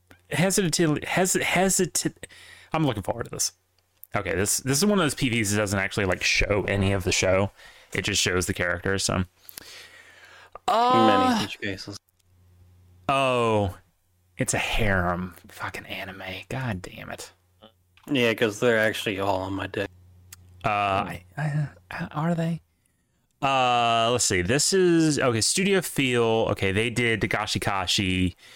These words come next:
Speaker 1: They did Hina Masuri. They did Kisses. They did
Speaker 2: Oh my.
Speaker 1: Yeah.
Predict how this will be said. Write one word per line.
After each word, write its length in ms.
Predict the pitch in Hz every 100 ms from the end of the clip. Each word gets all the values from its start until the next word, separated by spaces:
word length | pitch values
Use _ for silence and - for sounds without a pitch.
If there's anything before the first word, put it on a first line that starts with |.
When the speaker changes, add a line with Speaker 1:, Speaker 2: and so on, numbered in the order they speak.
| - - -
Speaker 1:
They 160 | 107
did 340 | 104 104 101 92
Hina 160 | 113 107
Masuri. 720 | 101 - 92 90 87 90 87 - _ _ _ _
They 120 | 107
did 320 | 104 101 95 -
Kisses. 1300 | 110 98 - 101 92 95 92 - 107 - - - - - - - _ - _
They 100 | 101
did 180 | 98 98 -
Speaker 2:
Oh 140 | 117
my. 280 | 101 101 104 - _ _ _
Speaker 1:
Yeah. 420 | 110 95 92 90